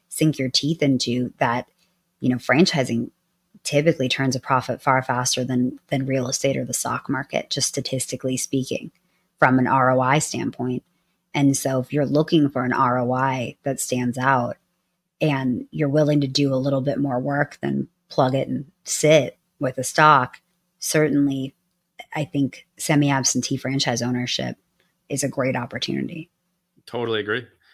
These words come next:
Speaker 2: I think the hardest step for people is just to get started, is open their mind up to get started, engage in the process, lean into it, be realistic about what they're wanting to put into it versus what they want to get out of it. And the sooner that we can earn somebody's trust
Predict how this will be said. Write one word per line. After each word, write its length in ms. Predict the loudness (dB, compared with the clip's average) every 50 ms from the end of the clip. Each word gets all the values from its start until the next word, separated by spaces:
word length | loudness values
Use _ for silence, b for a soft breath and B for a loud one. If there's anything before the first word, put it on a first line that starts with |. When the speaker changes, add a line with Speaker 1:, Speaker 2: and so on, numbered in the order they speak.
| b b
Speaker 2:
I 60 | -10 -2
think 180 | 0 0 0
the 100 | 0 -2
hardest 300 | 2 4 4 4 4 2
step 240 | 2 2 2 2 2
for 100 | -4 -8
people 280 | -8 -8 -6 -4 -4 -6
is 80 | -4
just 180 | -4 -6 -6 -6
to 60 | -6
get 140 | -8 -8 -8
started, 400 | -6 -6 -6 -4 -4 -6 -6 -8
is 120 | -8 -6 -6
open 220 | -6 -6 -6 -6
their 80 | -6 -4
mind 320 | -4 -4 -4 -4 -4 -4
up 200 | -6 -6 -8 -10 b b b b b b b b
to 80 | -14 -2
get 200 | 0 0 0 0
started, 520 | 0 0 2 2 2 0 -2 -4 -6 -12 -18 _ _ _ _ _ _ _
engage 320 | -10 0 4 4 4 4 2
in 80 | -2
the 40 | -6
process, 480 | -4 -2 -2 -2 -2 -2 -6 -6 -6 -4
lean 200 | -4 -4 -4 -4
into 340 | -4 -6 -6 -8 -6 -4 -4
it, 160 | -4 -4 -8 _ _ _ -18 -12 -6
be 160 | -4 -2 -2
realistic 600 | -2 -2 -2 0 0 0 -2 -4 -6 -10 -8 -6
about 480 | -4 0 0 0 2 0 -2 -6 -8 -10
what 220 | -6 -6 -6 -4
they're 100 | -4 -4
wanting 260 | -2 -2 -4 -4 -4
to 60 | -6
put 160 | -6 -4 -4 -4
into 280 | -4 -4 -4 -4 -6
it 100 | -6 -4
versus 280 | -6 -6 -6 -6 -8 -8
what 140 | -8 -8 -6
they 60 | -6
want 160 | -6 -6 -6
to 60 | -4 -2
get 100 | 0 2
out 200 | 2 2 2 0
of 60 | -2
it. 200 | -4 -6 -6 -10 _ b b b b b b b b _ -8
And 500 | -4 -4 -4 -4 -4 -6 -8 -10 -10 -14 _ _ _ _ _ _ _ -20
the 180 | -10 -10 -8
sooner 640 | -8 -6 -6 -4 -2 0 0 0 0 0 -2 -4 -6 _ _ _ _ _ -10
that 220 | -2 0 0 0 0 -4 _ _
we 180 | _ -4 -4 -4
can 160 | -2 -4 -6 -4
earn 280 | -2 -2 -2 -2 -2 -2
somebody's 440 | -4 -4 -2 0 0 0 -2 -4
trust 500 | -10 -4 0 0 0 0 -2 -8 -14 -16